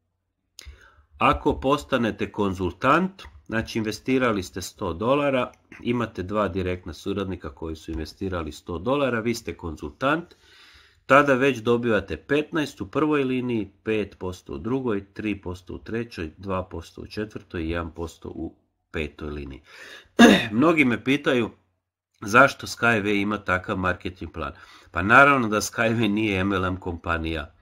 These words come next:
daleko od toga, ali oni su tri brokerske kuće platili, dali su im trideset posto od utroška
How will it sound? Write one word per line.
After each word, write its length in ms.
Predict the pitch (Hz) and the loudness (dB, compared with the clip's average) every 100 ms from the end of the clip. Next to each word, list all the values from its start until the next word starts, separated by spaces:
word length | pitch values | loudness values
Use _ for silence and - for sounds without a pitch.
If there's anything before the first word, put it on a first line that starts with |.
| _ | _
daleko 460 | - 98 107 117 104 | 2 4 4 0 -2
od 140 | 95 | -4
toga, 400 | - 135 151 139 - _ - - - | 0 2 4 0 -4 _ -20 -20 -14
ali 240 | - 98 110 | 2 4 6
oni 240 | 135 156 | 4 2
su 320 | 135 113 104 - | -2 -4 -4 -4
tri 200 | 139 151 | 6 6
brokerske 600 | 120 120 120 110 - 95 | 8 4 4 -4 -6 -8
kuće 320 | 92 107 - | -4 -6 -4
platili, 580 | 95 98 101 113 139 117 | -6 -2 -2 -2 -4 -4
dali 300 | 95 101 117 | 2 4 4
su 160 | 117 104 | 0 -4
im 100 | 87 | -4
trideset 680 | - 135 180 165 - 90 - | 4 6 6 4 0 -8 -6
posto 540 | 98 95 - - 71 - _ _ _ | -2 -2 -4 -14 -16 -18 _ _ _
od 180 | 98 95 | -2 -2
utroška 720 | 104 127 135 151 143 - 139 | 0 -2 2 0 0 0 -2